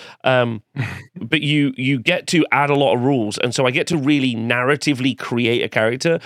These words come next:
Speaker 1: which then
Speaker 2: Yeah.
Speaker 1: the rules represent those, that narrative creation, which is super exciting. And then
Speaker 2: Yeah.
Speaker 1: in addition, as, like, a, you know, a tournament game or, like, a gamer gamer, I can build units that do fun stuff.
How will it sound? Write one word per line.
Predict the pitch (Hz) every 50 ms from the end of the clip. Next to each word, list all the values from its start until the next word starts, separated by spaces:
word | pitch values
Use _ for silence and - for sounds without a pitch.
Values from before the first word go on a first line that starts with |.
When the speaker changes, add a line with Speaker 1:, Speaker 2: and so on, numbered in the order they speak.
| 135 107
Speaker 1:
which | - 139 143 - - - - -
then | 131 117 160 151 147 143 131
Speaker 2:
Yeah. | 107 -
Speaker 1:
the | 123 147
rules | 131 131 175 226 226 170 139 110 104 101 120 123 - - - - _ _ _ _ _ _ _ _ _ _ _ -
represent | 117 135 127 139 143 131 - 143 117 127 127 117 90
those, | 120 120 113 -
that | 120 117 -
narrative | 117 123 120 117 - 120 104
creation, | - - 113 113 113 110 - 110 107
which | 113 113 -
is | 147 123
super | - - 165 143 - 127
exciting. | - - - 117 110 104 - 95 110 101 - - - - - _ -
And | 123 131 135
then | 131 120 -
Speaker 2:
Yeah. | -
Speaker 1:
in | 165 156
addition, | 127 117 - - 247 262 - - 127 104 107 117 123 - _ - _ _ _ _ _ -
as, | - 123 110 117
like, | 110 - -
a, | 113 92 _ _ _ _ -
you | 131 131
know, | 107 92
a | 80 -
tournament | - - 160 143 123 117 98 101
game | 110 110 110
or, | 110 107 -
like, | 104 110 98 - 113
a |
gamer | 101 123 135 151 127 104
gamer, | - 104 101 98 - - - - - - -
I | - 127 147
can | - 175 131 110 -
build | 147 147 156 151 135 135 139 127 - - _ _ _ _
units | - - 107 110 117 123 143 156 151 127 107 98 - - - - - -
that | 117 - 117 104
do | 139 139 131
fun | - - - 135 123 123 120
stuff. | 113 - - 117 117 - 190 -